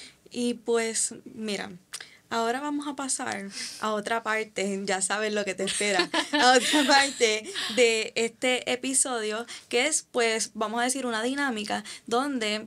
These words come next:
Speaker 1: pues, ahora vamos a cambiarlo un chin, me va a responder si alguna, la afirma-,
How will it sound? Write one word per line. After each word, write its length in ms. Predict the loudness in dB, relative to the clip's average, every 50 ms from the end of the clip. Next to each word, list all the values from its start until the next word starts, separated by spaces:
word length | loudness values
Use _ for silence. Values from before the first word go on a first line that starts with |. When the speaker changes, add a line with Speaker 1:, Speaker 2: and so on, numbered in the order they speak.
| -6 -4
Speaker 1:
pues, 340 | -2 0 0 0 -2 -2 -2
ahora 240 | -2 -2 0 0 0
vamos 200 | 0 0 -2 -2
a 60 | -2
cambiarlo 380 | -2 -2 -2 0 0 0 0 -2
un 120 | -2 -2
chin, 320 | -2 -2 -4 -4 -4 -6 -10 -12 -16 -10 -2
me 160 | 0 2 4 4
va 80 | 2
a 160 | 2 0 0
responder 640 | -2 -2 -4 -2 -2 -2 0 2 2 2 2 2 2
si 300 | 2 0 0 -2 -2 -4 -4 -4
alguna, 500 | -2 -2 -2 -2 -4 -2 -2 0 0 0 0
la 120 | 0 0
afirma-, 500 | 0 0 -2 -2 -4 -4 -2 -2 -2